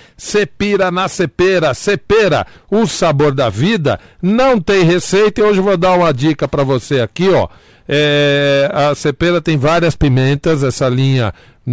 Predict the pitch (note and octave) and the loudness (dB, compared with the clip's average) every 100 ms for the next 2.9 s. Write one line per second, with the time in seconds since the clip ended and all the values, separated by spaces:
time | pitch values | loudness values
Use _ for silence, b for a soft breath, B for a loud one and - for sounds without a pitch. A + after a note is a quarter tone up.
0 | B2+ B2 B2+ A#2+ C#3 B2+ B2 A#2+ - A2 | -2 -2 -2 0 0 0 0 -2 -2 -4
1 | - C3+ B2 A2+ B2 A2+ E3+ F3+ B2+ - | -2 0 0 -2 -2 0 2 2 0 -2
2 | A#2 - C#3+ C#3 G#2+ - D3+ C#3 E2+ | -6 -2 -2 0 -2 -2 -2 -2 -4